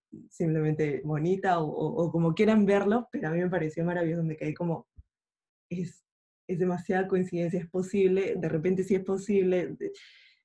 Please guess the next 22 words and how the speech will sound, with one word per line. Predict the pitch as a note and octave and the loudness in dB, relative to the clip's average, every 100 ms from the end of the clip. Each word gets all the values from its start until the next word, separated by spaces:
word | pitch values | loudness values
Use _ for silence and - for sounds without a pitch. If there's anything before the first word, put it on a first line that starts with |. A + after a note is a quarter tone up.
| _ | _
eh, | E3+ - A#2+ - _ _ _ _ - - _ _ | -8 -8 -14 -20 _ _ _ _ -20 -20 _ _
y, | F3+ - | -12 -6
y, | F#3 F3+ D#3+ F#3 | -2 -2 -2 0
y | |
bueno, | F3+ F#3 | 2 2
aproveché | E3+ D#3+ D#3 G#3 | 2 2 2 2
en | F#3+ | 2
ese | F#3+ | 4
momento, | F#3+ F3+ F3+ G3 | 2 2 0 -2
<laughs> | - | -2
pero | F3+ | -4
estaba | - F3 F3+ | 0 2 2
tomando | E3+ F3 F3 | 2 0 0
la | F3 | -2
foto | E3+ E3+ - _ _ - | -4 -6 -10 _ _ -6
así, | A#3+ D3+ E3+ D#3 | -6 -2 0 0
¿no? | D#3 D#3 | -2 -4
Con | D#3 | -6
la | D3 | -2
boca | D#3 D#3+ | -2 0
abierta, | D#3+ E3 E3 D#3+ D#3 | 2 2 0 -4 -10
porque | - - D#3+ | -10 -10 -12